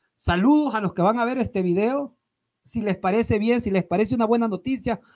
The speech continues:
un likezote para arriba. Quiero ver esos likes que se vayan para arriba. Y salúdeme, Chiquillo Periquillo Power, allí. Salúdemelo acá, acá en la cajita de comentarios. Dígale, "Saludos, Chiquillo".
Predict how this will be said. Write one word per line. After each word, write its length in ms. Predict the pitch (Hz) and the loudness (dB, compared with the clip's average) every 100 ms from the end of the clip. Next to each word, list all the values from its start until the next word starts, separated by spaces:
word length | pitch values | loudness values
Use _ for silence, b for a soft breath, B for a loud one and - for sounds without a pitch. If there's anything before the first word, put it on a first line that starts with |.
| b - | b 2
un 180 | 240 | 4
likezote 600 | 240 202 - 254 247 247 | 6 4 2 2 2 0
para 200 | 247 208 | -2 0
arriba. 300 | 190 247 220 | 0 0 -2
Quiero 180 | 226 226 | 0 0
ver 160 | 220 233 | 0 -4
esos 260 | 226 202 | -4 -4
likes 280 | 196 214 226 | -2 -2 -2
que 120 | 226 | -6
se 120 | - 190 | -8 -2
vayan 320 | 208 233 - | 2 2 4
para 180 | 190 185 | 2 4
arriba. 400 | 233 262 240 - _ _ - | 2 2 0 -4 _ _ -8
Y 60 | |
salúdeme, 560 | 190 220 294 339 277 240 | 2 4 6 6 6 4
Chiquillo 420 | - - 269 269 | 0 4 6 6
Periquillo 500 | 233 220 - 262 254 | 6 2 4 4 4
Power, 360 | 240 269 240 208 | 4 4 4 2
allí. 340 | 196 269 - _ _ _ | 4 4 2 _ _ _
Salúdemelo 640 | - 220 330 339 269 233 | 4 8 8 8 4 4
acá, 320 | 226 269 285 190 | 2 2 0 0
acá 240 | 185 254 | -4 -2
en 80 | 269 | 0
la 80 | 247 | 0
cajita 320 | 220 262 269 | 0 0 -2
de 100 | 254 | -4
comentarios. 480 | 220 208 202 269 247 | -4 -4 -2 -2 0
Dígale, 260 | 277 240 | -2 -2
"Saludos, 420 | 208 240 311 311 - | -2 0 2 0 0
Chiquillo". 680 | 294 370 359 320 220 - | -4 -2 0 2 0 -4